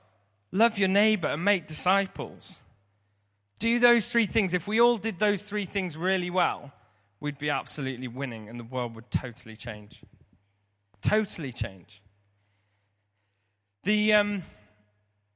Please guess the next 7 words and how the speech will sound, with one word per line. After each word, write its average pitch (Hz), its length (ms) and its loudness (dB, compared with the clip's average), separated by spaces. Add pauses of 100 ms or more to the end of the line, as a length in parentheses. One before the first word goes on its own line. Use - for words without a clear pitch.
(1080)
I 170 120 2
dare 208 280 8
you 170 260 0
to - 120 0
have 165 160 2
a 165 60 0
look 160 420 0